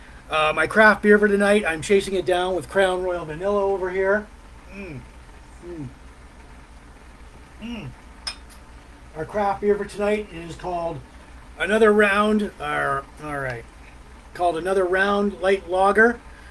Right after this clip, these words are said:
by, brewed by, uh, well, it's by the Saugeen Golf Club, but brewed by Three Sheets Brewing Company in Port Elgin, Ontario, Canada. Well, hmm.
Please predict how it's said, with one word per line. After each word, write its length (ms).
by, 200
brewed 520
by, 340
uh, 380
well, 240
it's 120
by 160
the 80
Saugeen 380
Golf 320
Club, 240
but 200
brewed 220
by 140
Three 240
Sheets 240
Brewing 340
Company 360
in 100
Port 240
Elgin, 260
Ontario, 460
Canada. 500
Well, 260
hmm. 220